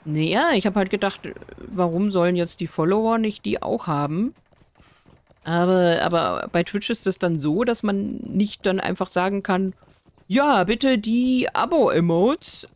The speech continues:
auch den Followern freigeben.“ Nee, man muss es dann nochmal mit anderen Namen hochladen, das gleiche Bildchen, damit es die Follower auch verwenden können, weil das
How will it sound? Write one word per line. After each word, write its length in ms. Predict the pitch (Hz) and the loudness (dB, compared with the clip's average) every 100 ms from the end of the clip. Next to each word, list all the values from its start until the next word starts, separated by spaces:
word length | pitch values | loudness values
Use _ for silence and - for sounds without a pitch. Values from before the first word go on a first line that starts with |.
| - | -4
auch 400 | 208 294 - - | 0 0 -2 -4
den 220 | 240 247 | -2 -2
Followern 400 | - 302 330 160 | 0 2 4 2
freigeben.“ 460 | - 165 180 202 240 | 0 2 4 4 4
Nee, 340 | 240 285 226 | 2 2 2
man 140 | 151 160 | 0 0
muss 200 | 233 - | -4 -6
es 100 | 214 | -4
dann 160 | 202 | 0
nochmal 420 | 196 190 240 262 269 | 0 -2 0 2 2
mit 160 | 220 | 0
anderen 260 | - 226 220 | -2 0 0
Namen 360 | 170 202 226 | 0 0 0
hochladen, 680 | 190 240 - 202 190 214 254 | 0 0 -2 0 0 0 -2
das 140 | 269 - | -4 -6
gleiche 300 | 190 202 208 | -4 -2 -2
Bildchen, 640 | 190 208 208 - 285 359 - - - | -2 -4 -4 -4 -2 -2 -6 -18 -6
damit 200 | 196 226 | -4 -4
es 80 | |
die 100 | - | -8
Follower 480 | 214 190 202 220 220 | -6 -2 0 0 -2
auch 100 | - | -4
verwenden 420 | - 147 143 - | -6 -6 -6 -8
können, 220 | 156 160 180 | -6 -4 -4
weil 100 | 175 | -4
das 240 | 180 - | -6 -10